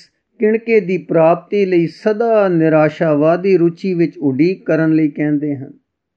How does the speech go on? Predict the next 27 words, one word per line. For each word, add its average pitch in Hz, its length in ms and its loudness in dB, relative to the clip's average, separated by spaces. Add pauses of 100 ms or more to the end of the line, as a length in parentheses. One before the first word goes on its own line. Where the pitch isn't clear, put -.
(540)
ਅਤੇ 196 180 -4
ਇਸ - 380 -6
ਸਦੀਵੀ 214 540 -2
ਉਡੀਕ 196 460 0
ਵਿੱਚ 180 280 -2
ਇਸ - 260 -10
ਲਈ 196 200 0
ਹੰਭਲਾ 156 360 0
ਮਾਰਦੇ, 156 720 0 (320)
ਜਿਵੇਂ 185 440 0
ਕਿ 180 180 0
ਸਿੱਪੀ 220 560 -6
ਉਸ 170 180 0
ਦੀ 156 200 -4
ਉਡੀਕ 151 520 0
ਕਰਦੀ 170 440 0
ਹੈ 143 240 -8 (720)
ਅਤੇ 180 240 0
ਮੋਤੀ 196 600 2
ਪੈਦਾ 170 440 0
ਕਰਨ 160 400 0
ਲਈ 143 320 2 (200)
ਮੂੰਹ 147 340 2
ਬੰਦ 135 300 0
ਕਰ 120 200 -6
ਲੈਂਦੀ 104 560 -12
ਹੈ। - 40 -20